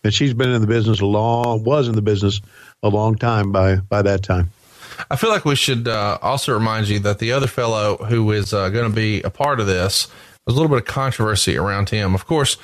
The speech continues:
Speaker 2: Zeus is coming back in because he's a friend of Hulk Hogan's, and Hogan sort of relied on what he knew.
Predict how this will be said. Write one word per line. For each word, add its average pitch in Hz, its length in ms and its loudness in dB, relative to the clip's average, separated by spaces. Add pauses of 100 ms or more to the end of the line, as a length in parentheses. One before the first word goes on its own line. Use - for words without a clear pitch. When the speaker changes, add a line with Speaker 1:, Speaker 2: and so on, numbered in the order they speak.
(420)
Speaker 2:
Zeus 175 340 2
is 143 140 -2
coming 131 340 0
back 113 300 -4
in 107 360 0
because 113 300 0
he's 113 160 2
a 104 40 0
friend 139 360 0
of 110 80 -2
Hulk 131 280 -2
Hogan's, 110 500 0
and 107 160 2 (420)
Hogan 214 260 0
sort 214 220 0
of 143 160 0
relied 160 480 0
on 143 160 0
what 147 220 0
he 131 80 0
knew. 123 340 0